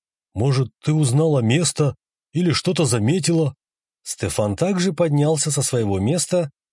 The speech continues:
подходя ближе к Эйш. Его руки были в крови, но, к счастью, волчьей. "Было темно, страшно. Окон там не было,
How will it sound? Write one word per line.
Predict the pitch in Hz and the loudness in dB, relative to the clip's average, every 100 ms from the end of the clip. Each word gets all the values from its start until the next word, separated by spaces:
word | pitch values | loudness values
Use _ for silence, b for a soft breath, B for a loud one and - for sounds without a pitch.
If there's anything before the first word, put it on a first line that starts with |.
| _ | _
подходя | 107 - 113 98 127 | -10 -4 -2 0 0
ближе | 110 107 110 113 | 0 0 -2 -2
к | - | -4
Эйш. | 95 82 - - _ _ _ _ _ _ _ _ _ | -4 -4 -8 -12 _ _ _ _ _ _ _ _ _
Его | - 80 87 | -12 -8 -4
руки | 131 190 170 | -4 -2 -4
были | 127 123 | -2 -2
в | 101 | -2
крови, | - 98 101 180 147 _ _ _ _ _ | -2 -2 -2 -2 -4 _ _ _ _ _
но, | 85 | -8
к | 85 | -4
счастью, | - 170 170 - 175 151 | -4 -2 -4 -4 -2 -2
волчьей. | 127 110 87 - 87 78 - _ _ _ _ _ _ _ _ _ _ | -2 -2 -4 -6 -8 -10 -14 _ _ _ _ _ _ _ _ _ _
"Было | 87 123 143 143 | -6 -2 0 0
темно, | 135 127 147 147 104 _ _ _ | -2 -2 0 -2 -4 _ _ _
страшно. | - 101 123 143 - 104 85 _ _ _ _ _ _ _ - | -14 -4 -2 -2 -4 -6 -8 _ _ _ _ _ _ _ -8
Окон | 165 143 127 101 | -6 -2 -4 -2
там | 120 117 | -2 0
не | 143 151 | 0 0
было, | 127 120 | 0 -2